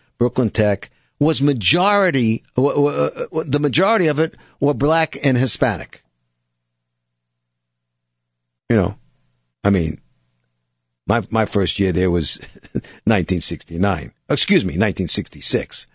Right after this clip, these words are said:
I graduated in sixty-nine. But from seventy-six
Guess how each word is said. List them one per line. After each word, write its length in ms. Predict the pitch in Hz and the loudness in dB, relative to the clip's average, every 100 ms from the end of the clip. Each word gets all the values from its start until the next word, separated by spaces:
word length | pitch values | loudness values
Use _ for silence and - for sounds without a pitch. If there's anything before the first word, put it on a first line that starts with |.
| - | -12
I 60 | |
graduated 520 | - 107 110 - - - | -2 0 0 -2 -8 -10
in 80 | |
sixty-nine. 580 | - - - - - - - _ _ _ _ _ _ _ _ _ _ _ _ _ _ _ _ _ _ _ _ _ | -14 -18 -16 -10 -10 -10 -18 _ _ _ _ _ _ _ _ _ _ _ _ _ _ _ _ _ _ _ _ _
But 300 | 123 151 143 | 2 2 0
from 180 | - 131 | -2 0
seventy-six 1300 | - 214 233 254 262 240 - - 180 - - - | 2 2 2 2 2 2 2 2 0 0 -2 -2